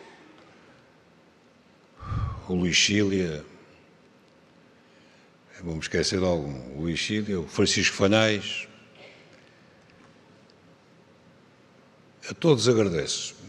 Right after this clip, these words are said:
E quero partilhar este prémio com todos aqueles que trabalham pela cultura, com todos vós, todos aqueles que trabalham pela cultura e que fazem cultura. Como disse Sofia, a cultura não é um luxo,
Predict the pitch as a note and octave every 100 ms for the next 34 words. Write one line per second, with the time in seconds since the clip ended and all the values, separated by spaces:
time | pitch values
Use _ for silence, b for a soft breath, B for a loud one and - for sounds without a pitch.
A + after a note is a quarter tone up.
0 | - B2 A2 F3 D3 D#3 C3+ C3+ A#2+ A2
1 | - C3 B2+ A#2+ G#2+ - G#2+ C#3 G#2 A2
2 | B2 A2+ - G2 G#2 G2+ A2 G2+ F#2 F2
3 | E2 - - - - - - - A2+ G2+
4 | G2 E2+ F#2+ E2 G#2 G2+ A#2 F2+ F2 D#2+
5 | - - A2+ G#2 - A#2 G2+ - - -
6 | - - - - - - - A#2 B2 A2+
7 | G2+ G#2+ - F#2+ E2+ F2+ D#2+ - G#2+ F#2
8 | F2+ D#2+ E2+ D2+ D2+ C2+ - - - -
9 | - - - - - - _ b b b
10 | b - B2 A#2 G#2+ C3 - - G#2+ -
11 | C#3+ C#3+ C3 A#2 G2+ - - - - -
12 | - - G2 A#2+ A#2 C#3+ C3 B2+ B2+ C#3
13 | B2+ A2+ A#2+ B2 - -